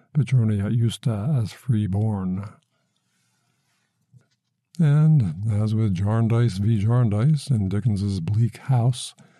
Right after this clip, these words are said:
the case seems to have dragged on for years. Recall that Petronia Justa was born about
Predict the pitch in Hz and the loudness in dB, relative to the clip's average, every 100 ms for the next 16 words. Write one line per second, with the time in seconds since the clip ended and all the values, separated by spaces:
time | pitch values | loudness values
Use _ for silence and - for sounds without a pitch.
0 | _ _ - 139 165 151 - 143 127 139 | _ _ -4 0 2 2 2 2 2 0
1 | 110 98 104 110 113 98 110 104 98 98 | 0 0 0 0 0 0 0 0 -2 -2
2 | 110 107 127 151 117 117 139 101 - _ | -2 0 2 2 2 0 -2 -4 -12 _
3 | _ _ _ _ _ _ _ _ _ _ | _ _ _ _ _ _ _ _ _ _
4 | _ _ - 147 131 151 127 117 135 123 | _ _ 0 0 2 4 4 2 2 2
5 | 113 - - 135 117 107 110 123 113 - | 2 0 2 2 2 2 2 2 0 -2
6 | 127 107 185 139 107 107 113 113 110 117 | -2 0 2 2 2 0 0 0 0 0
7 | 151 98 113 110 | 0 0 0 0